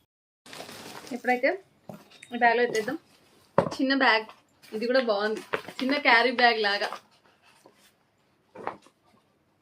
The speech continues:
మ్మ్, ఏముంది అంటే, ఏముంది అంటే అడ్రస్ ఉంది ఫ్రెండ్స్, అడ్రస్ బ్యాగ్లో పెట్టేసేద్దాం,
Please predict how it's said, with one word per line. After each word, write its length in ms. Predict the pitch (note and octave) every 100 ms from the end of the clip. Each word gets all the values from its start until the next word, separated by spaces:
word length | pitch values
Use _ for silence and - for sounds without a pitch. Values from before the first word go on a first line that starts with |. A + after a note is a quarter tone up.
| _ _ _ - - - _ _ _ -
మ్మ్, 520 | A3+ A#3 G#3+ G#3+ G#3
ఏముంది 400 | G#3 G#3 A#3+ C4+
అంటే, 440 | A#3+ A3 G#3+ - G3+ F#3+ G3+ B3+ A#3+ A3+ B3 _ _ _ _ _ _ _ -
ఏముంది 480 | G#3 G3+ A#3 C#4 C#4
అంటే 640 | A#3 G#3 A3+ G#3+ G#3 A3+ C#4 _ _ _ -
అడ్రస్ 500 | A3+ A#3 D#4 - -
ఉంది 280 | G4 F4+ F#4+
ఫ్రెండ్స్, 480 | E4+ - - - - - _ - - A4+ D5 C5+ -
అడ్రస్ 540 | B3 A3+ C#4+ C4+ - - - _ _ - _ _ - - _ _ _ _ - _ _ _ _ _ - _ - - A3 A3
బ్యాగ్లో 280 | G#3 G3+
పెట్టేసేద్దాం, 640 | A3+ G#3+ A3 - G3+ F3+